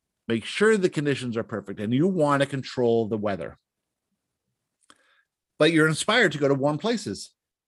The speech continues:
Do you see the irony in that? Your inspiration is to say, "I can go there and not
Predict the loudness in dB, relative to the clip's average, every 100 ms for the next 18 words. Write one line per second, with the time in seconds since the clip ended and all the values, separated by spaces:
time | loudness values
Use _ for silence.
0 | _ _ _ 0 0 2 2 2 2 2
1 | 2 0 -2 -2 -4 -6 -8 0 0 0
2 | 0 2 0 -2 -2 2 4 2 0 -10
3 | -6 -4 -4 -8 -6 -2 0 0 -4 -8
4 | _ _ _ _ _ _ 2 4 6 4
5 | 0 0 4 6 6 4 2 2 -2 -6
6 | -6 -6 -4 -2 -2 -2 -4